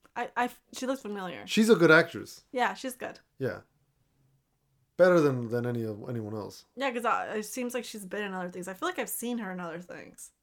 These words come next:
Speaker 2: Mm-hmm. So any last thoughts on this? Before we,
Speaker 1: Um,
Speaker 2: uh,
Speaker 1: if you like the first one, watch the second one. It has the same idea, the same plot, story type of thing.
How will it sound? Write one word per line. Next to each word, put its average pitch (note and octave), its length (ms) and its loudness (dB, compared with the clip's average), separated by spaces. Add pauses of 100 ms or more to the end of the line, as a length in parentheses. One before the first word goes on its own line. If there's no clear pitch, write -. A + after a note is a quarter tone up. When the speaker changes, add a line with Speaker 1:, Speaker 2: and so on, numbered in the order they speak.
Speaker 2:
Mm-hmm. B2 160 -6 (1000)
So D#3 160 8
any D#3+ 160 6
last D#3 260 6
thoughts D#3 200 4
on E3 120 0
this? E3+ 320 -4 (360)
Before C3+ 460 2
we, C3+ 100 4
Speaker 1:
Um, B2 220 2
Speaker 2:
uh, G#2 40 -6 (260)
Speaker 1:
if B3 220 0
you C#4 100 2
like D4+ 240 4
the B3+ 80 0
first B3+ 420 2
one, C#4 260 2 (100)
watch A3+ 300 2
the A3+ 100 -2
second A3 480 2
one. G#3+ 260 0
It - 120 -6
has G#3 300 2
the G#3+ 100 -4
same G#3 460 -2
idea, F#3+ 640 -4
the F#3 80 -4
same F3+ 460 -8 (180)
plot, F#3+ 440 -2
story E3 360 -4
type - 200 -12
of F3 100 -16
thing. C#3+ 380 -12